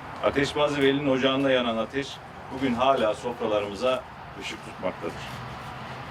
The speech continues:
Bunun yanında özellikle son dönemde yapmış olduğumuz gayretlerle seksen beş tescil ürünüyle hem bedenleri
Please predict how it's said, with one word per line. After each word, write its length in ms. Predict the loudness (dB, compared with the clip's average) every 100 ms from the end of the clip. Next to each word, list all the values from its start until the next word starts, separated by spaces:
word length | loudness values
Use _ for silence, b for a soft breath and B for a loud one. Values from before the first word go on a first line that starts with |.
| -12 -12 -12 -12 -10 -10 -4 2
Bunun 200 | 2 4
yanında 640 | 2 2 4 4 4 2 -8 -16 -12 -4
özellikle 480 | 2 2 2 -2
son 260 | 0 0 0
dönemde 280 | 0 2 2
yapmış 320 | 2 0 -2
olduğumuz 380 | 0 0 -2 2
gayretlerle 600 | 2 2 0 -2 0 -2
seksen 520 | -2 -4 0 0 0
beş 160 | -2 -2
tescil 460 | -4 -4 -6 -4
ürünüyle 560 | -2 0 2 2 2 -2 -6 -12 -10 -12 -2
hem 240 | 2 4 4
bedenleri 600 | 4 4 4 2 0